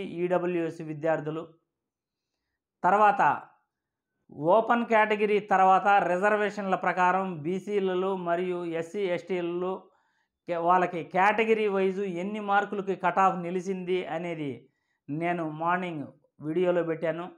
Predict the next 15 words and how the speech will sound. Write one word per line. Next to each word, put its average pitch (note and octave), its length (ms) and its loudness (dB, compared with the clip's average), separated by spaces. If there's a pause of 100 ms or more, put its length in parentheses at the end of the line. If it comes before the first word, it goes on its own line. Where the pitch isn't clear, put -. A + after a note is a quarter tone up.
(500)
రాత్రి E3+ 460 0
ఒంటి D#3+ 260 -6
గంట E3+ 240 -6
వరకు F3+ 400 -2 (300)
అవన్నీ D3+ 460 -6 (100)
రాసుకొని E3 720 -4
కేటగిరీ E3+ 560 -4
వైజ్ D#3+ 340 -8 (260)
ఏ D#3+ 180 -6
కేటగిరీకి D#3+ 800 -6
ఏ D#3+ 160 -6
కళాశాలలో D#3 800 -4 (600)
నిలిచిందో D#3+ 500 -8
చెక్ D3+ 280 -8
చేసుకుని, D#3 540 -6